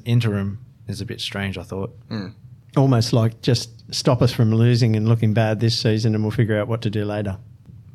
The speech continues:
Speaker 1: Perhaps, yeah. It seems a bit odd.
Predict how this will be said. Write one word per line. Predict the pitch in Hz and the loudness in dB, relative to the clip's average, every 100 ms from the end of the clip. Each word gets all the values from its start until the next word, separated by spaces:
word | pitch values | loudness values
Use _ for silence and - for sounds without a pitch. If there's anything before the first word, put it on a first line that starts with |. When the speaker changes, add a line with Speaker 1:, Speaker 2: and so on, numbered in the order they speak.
| - | -8
Speaker 1:
Perhaps, | 95 98 113 - | -4 -2 -4 -4
yeah. | 98 101 98 95 - - - - - - - - | -4 -4 -4 -8 -18 -20 -20 -20 -20 -20 -20 -20
It | - - | -18 -18
seems | - - - 98 92 | -18 -16 -12 -10 -10
a | |
bit | 92 | -10
odd. | - 87 | -8 -8